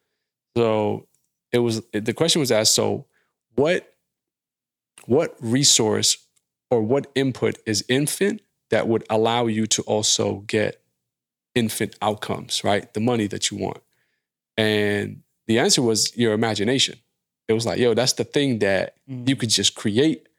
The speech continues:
Speaker 1: ideas to essentially do that. I said, yo, that's so true. Like, I've never thought about that 'cause I'm so black and white. I'm, I'm so tangible. I try to be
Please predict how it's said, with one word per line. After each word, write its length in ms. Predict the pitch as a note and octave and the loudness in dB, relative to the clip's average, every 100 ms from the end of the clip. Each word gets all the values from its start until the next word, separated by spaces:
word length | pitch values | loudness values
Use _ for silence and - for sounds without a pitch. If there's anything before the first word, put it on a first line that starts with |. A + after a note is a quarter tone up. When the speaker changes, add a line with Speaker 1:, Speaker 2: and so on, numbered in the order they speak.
| _ _ - | _ _ -2
Speaker 1:
ideas 960 | G#2+ F#2 A#2 F3 C#3+ G2+ G#2 - - - _ _ _ _ _ _ | -2 0 0 2 4 2 0 0 0 -2 _ _ _ _ _ _
to 120 | - C3 | 0 4
essentially 480 | - B2+ A#2 A2 G#2+ | 4 4 0 -2 0
do 120 | G3 | 2
that. 140 | D#3 | 2
I 40 | C3 | 0
said, 240 | - A2 | 0 -2
yo, 180 | C3 F#3 | 0 0
that's 180 | A#2+ D3 | 2 2
so 540 | - - A#2+ B2 B2+ _ _ _ | 2 2 2 0 -2 _ _ _
true. 120 | - - | 2 4
Like, 140 | A2+ | 2
I've 140 | C3 | 2
never 180 | D3+ A#2+ | 0 -2
thought 240 | A#2 F3+ F3+ | 0 0 0
about 220 | B2 A2+ | 0 0
that 140 | A2+ | -2
'cause 100 | B2 | 0
I'm 160 | A2+ A2 | 0 2
so 540 | - D#3 E3 D#3+ D3 - _ _ _ _ _ _ _ _ _ - | 2 2 2 2 0 -4 _ _ _ _ _ _ _ _ _ -8
black 360 | G#2+ B2+ C3+ B2+ | 0 0 2 0
and 100 | A#2+ | 2
white. 300 | B2+ C3 A#2+ | 2 0 0
I'm, 200 | G#2 - | -2 -4
I'm 100 | F#2+ | -2
so 220 | - C3 | 2 2
tangible. 600 | B2 - B2+ B2+ A#2 B2 G#2+ | 2 0 0 0 0 2 2
I 60 | |
try 220 | G2+ A2+ | 2 0
to 80 | A2+ | 0
be 360 | A#2 A#2 A#2 | 0 0 0